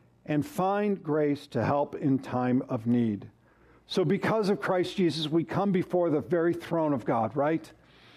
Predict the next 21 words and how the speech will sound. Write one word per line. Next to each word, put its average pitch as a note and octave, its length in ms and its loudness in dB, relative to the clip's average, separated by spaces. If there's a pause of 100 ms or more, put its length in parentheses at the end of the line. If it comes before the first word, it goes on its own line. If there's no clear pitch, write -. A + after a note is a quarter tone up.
(360)
And D3 120 2
we D3 100 4
have C#3 220 0
that C#3 200 0
confidence E3 680 0
because E3+ 560 0
not F#3 240 2
of G3+ 260 -2
our F#3+ 240 2
passion, E3+ 800 0 (260)
not F3+ 240 2
of D#3+ 100 0
our G#3 340 2
feelings, D3+ 520 2 (240)
but D#3+ 120 0
because D#3+ 340 2
of D3 120 -2
who E3+ 200 0
Christ D3 540 -2
Jesus A#2+ 500 -2
is. A2 440 -2